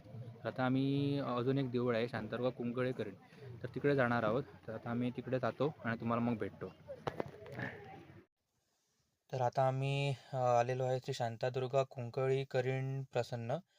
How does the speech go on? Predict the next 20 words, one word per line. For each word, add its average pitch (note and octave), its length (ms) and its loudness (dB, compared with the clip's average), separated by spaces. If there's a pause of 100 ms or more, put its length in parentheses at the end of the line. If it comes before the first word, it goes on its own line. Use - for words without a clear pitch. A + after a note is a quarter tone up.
(300)
या A#2+ 680 8
देवळामध्ये. A#2 640 2 (1300)
तर, C3+ 160 8
अ, C#3 960 8
अ, B2 300 4
सांगण्यासारखी C#3+ 640 2
गोष्ट C#3+ 300 2
अशी C#3 260 2
आहे A#2+ 260 6 (680)
की D#3+ 360 -2
श्री D#3 140 -6
शांतादुर्गा C#3 760 2
कुंकळेकरीण C3+ 760 -2 (120)
ही C3+ 140 -4
देवी, C#3 680 -2 (120)
अ, C3 60 2 (400)
या A#2 240 6
गावामध्ये C#3 840 4
अतिथीच्या D#3 880 2
रूपाने C3 500 2